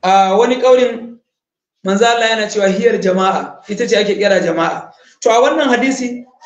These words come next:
malamai sun yi maganganu da yawa, su wane ne firqatul najiya?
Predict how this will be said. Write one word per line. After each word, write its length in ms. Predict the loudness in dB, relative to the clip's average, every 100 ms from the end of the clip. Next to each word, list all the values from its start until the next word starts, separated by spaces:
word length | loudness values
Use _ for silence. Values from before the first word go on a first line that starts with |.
| -20 _ _ _ _ _ _ _ -2
malamai 400 | 0 2 2 0
sun 180 | 0
yi 60 | 0
maganganu 500 | 0 0 0 0 0
da 80 | 4
yawa, 260 | 4 4
su 160 | 0 0
wane 200 | 0 0
ne 120 | -2
firqatul 420 | -2 -2 -2 -2 0
najiya? 420 | 0 0 -2